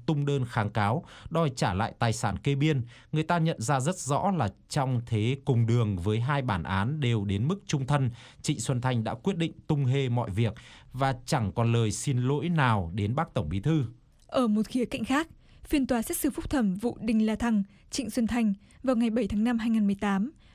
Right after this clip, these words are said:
Speaker 2: được tổ chức ở Hà Nội trong bối cảnh cách đó hơn tám ngàn ki-lô-mét đang diễn ra ở Berlin, một phiên tòa khác còn thu hút mối quan tâm của dư luận và báo chí quốc tế hơn nhiều.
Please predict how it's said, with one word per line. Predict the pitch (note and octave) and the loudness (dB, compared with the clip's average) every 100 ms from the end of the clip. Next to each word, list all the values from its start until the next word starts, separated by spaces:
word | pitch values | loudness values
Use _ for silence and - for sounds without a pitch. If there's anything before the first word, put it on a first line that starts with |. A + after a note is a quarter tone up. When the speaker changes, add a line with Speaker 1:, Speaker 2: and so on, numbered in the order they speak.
| - | -4
Speaker 2:
được | C4 - | -4 0
tổ | A3+ | -2
chức | G3+ F4+ | -2 -4
ở | A#3 | -2
Hà | A3 | 2
Nội | G3+ A3 - - _ _ | 2 2 -2 -12 _ _
trong | - A3+ G3+ | 0 2 2
bối | F#3+ | 2
cảnh | B3 G3+ F3+ - - - | 2 2 -2 -10 -20 -6
cách | E4+ A#3+ | -4 0
đó | G#3 G3 - | 0 0 0
hơn | C4 A3 | 0 0
tám | G#3 G3 B3 | 0 0 0
ngàn | A#3 | 0
ki-lô-mét | G3 G#3 G3 C4 - - - - | 0 2 2 0 -4 -14 -20 -6
đang | B3+ B3+ | -2 0
diễn | A3 A3+ | 0 0
ra | C#4+ | 0
ở | A3+ | 0
Berlin, | G3+ C#4 B3 A#3 A3 | 0 0 2 4 4
một | G3+ - | 2 0
phiên | A#3 G3 | 0 2
tòa | G3+ | 0
khác | F#3 A#3 C#4 - - - - | -2 0 -2 -4 -20 -20 -2
còn | B3 G#3+ | 0 2
thu | A#3+ | 0
hút | D#4 F4 | -2 -2
mối | B3 G3+ | -2 0
quan | A#3+ | 0
tâm | A#3 A3+ | 2 0
của | G#3+ G#3 | 0 -2
dư | G#3+ | 0
luận | G#3+ A3 | 0 0
và | F#3+ G3+ | -2 0
báo | G#3 | -2
chí | - A3 | -2 -6
quốc | C#4+ | -2
tế | - G3 | -2 0
hơn | A3+ G3+ | 2 2
nhiều. | A3 G#3+ | 4 2